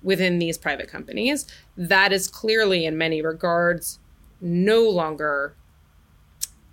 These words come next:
meeting the necessary requirements for society.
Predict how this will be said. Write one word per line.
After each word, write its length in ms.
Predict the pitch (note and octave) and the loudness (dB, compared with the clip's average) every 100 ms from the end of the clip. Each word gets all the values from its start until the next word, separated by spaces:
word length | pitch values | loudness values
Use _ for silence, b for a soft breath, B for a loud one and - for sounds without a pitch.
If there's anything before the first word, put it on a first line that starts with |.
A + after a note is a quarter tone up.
| - | -6
meeting 720 | F#3+ G3+ G3 F3+ E3+ E3+ E3 - | 0 2 4 4 2 -4 -8 -4
the 100 | E3 | -2
necessary 640 | D#3 D#3 D#3+ E3 C#3+ C#3+ | -2 -2 -4 -2 -2 -2
requirements 640 | C#3+ D3+ C#3+ C#3 D#3+ E3+ - | -6 -6 -6 -4 -4 -6 -6
for 120 | E3+ | -8
society. 720 | - - - - D#4 G4 | -6 -6 -6 -4 -2 -2